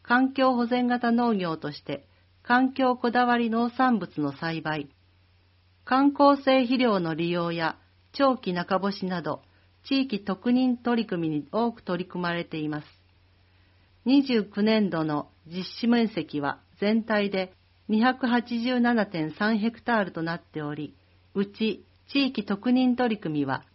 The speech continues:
二百四十五点三ヘクタールで八十五点四パーセントを占めています。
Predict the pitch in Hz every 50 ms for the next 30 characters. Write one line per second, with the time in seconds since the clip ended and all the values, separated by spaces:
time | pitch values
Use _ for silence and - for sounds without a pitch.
0 | _ _ _ - - 202 196 233 254 247 - 277 262 269 277 277 269 240 196 190
1 | 185 185 180 180 214 208 196 202 - 160 156 160 - - 208 214 214 185 202 202
2 | 202 - - - 196 185 165 156 143 135 139 131 - _ _ _ _ _ _ _
3 | _ - 202 202 202 - 240 226 240 262 262 247 240 269 269 254 247 254 196 180
4 | 175 165 185 208 226 226 - 247 240 240 240 - 262 247 233 - - 160 156 156
5 | - - 185 175 165 - 143 139 135 135 135 139 139